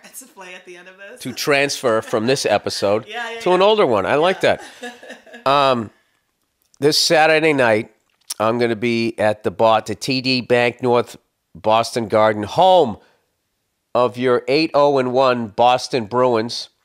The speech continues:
Speaker 2: Won an O T the other night. Sniper. Um, uh, doing the Comics Come Home.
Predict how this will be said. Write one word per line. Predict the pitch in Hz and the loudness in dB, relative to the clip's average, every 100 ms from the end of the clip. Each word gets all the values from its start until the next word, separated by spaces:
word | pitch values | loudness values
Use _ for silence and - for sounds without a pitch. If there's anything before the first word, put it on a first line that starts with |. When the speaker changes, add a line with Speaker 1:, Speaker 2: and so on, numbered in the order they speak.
| - | -10
Speaker 2:
Won | 117 120 | -4 -2
an | 117 | -2
O | 117 | -2
T | - 135 | -4 -8
the | 127 113 | -4 -2
other | 101 98 | -2 -2
night. | 101 113 | -4 -6
Sniper. | - - - 302 247 269 359 - 349 392 370 - _ _ - - - - - - 127 | -8 -10 -10 -8 -6 -6 -6 -4 -2 -2 -4 -12 _ _ -20 -20 -20 -20 -20 -12 -2
Um, | 175 175 165 156 147 123 95 _ _ _ _ _ _ _ _ _ _ _ 349 _ _ - _ 349 - | 2 2 2 2 0 -2 -10 _ _ _ _ _ _ _ _ _ _ _ -20 _ _ -20 _ _ -6
uh, | 110 107 107 | -2 -2 -2
doing | 98 143 143 127 | -4 -2 -2 -2
the | 127 | -4
Comics | - 151 165 147 | -2 0 0 -4
Come | - 160 139 | -4 -2 0
Home. | 156 147 90 | 2 0 -2